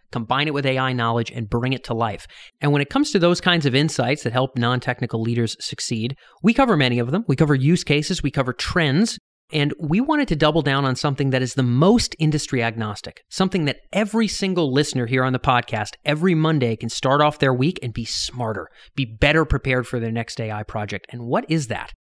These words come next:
And based on feedback from our listeners, many of you who are listening in right now have had lengthy LinkedIn conversations with me based on what you've liked about the show or what you wanted to see more of, and I appreciate all that feedback over the years.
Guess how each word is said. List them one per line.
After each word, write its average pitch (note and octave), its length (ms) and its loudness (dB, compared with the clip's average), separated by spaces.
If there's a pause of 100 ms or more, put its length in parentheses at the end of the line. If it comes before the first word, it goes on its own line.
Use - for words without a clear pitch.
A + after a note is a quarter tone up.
(340)
And B2 140 -4
based F#3 240 2
on E3+ 120 2
feedback E3 560 0
from E3+ 320 2
our D#3 220 4
listeners, D3 540 0
many C#3 180 2
of C#3 80 2
you C#3+ 120 4
who C3 100 2
are B2 80 2
listening C3+ 320 0
in B2+ 100 2
right B2 180 2
now B2+ 300 2
have A#2 120 2
had A2+ 180 0
lengthy B2 440 0
LinkedIn B2 440 0
conversations A#2+ 680 -2
with A#2+ 140 -2
me C3 160 4
based B2 320 0
on B2 160 -2 (240)
what D#3 140 0
you've C3 160 0
liked C#3 240 2
about B2+ 180 2
the B2 80 -4
show A#3 300 4
or C#3+ 120 6
what B2 140 0
you A#2+ 100 0
wanted B2 220 -2
to A2 60 -12
see A#2+ 180 -8
more D#3+ 240 2
of, D#3+ 140 4
and A#2 80 0
I A2+ 40 0
appreciate B2 520 -2
all A#2 140 0
that A2+ 200 -2
feedback A2+ 460 -2
over A2 180 -2
the G#2 80 -6
years. B2 340 0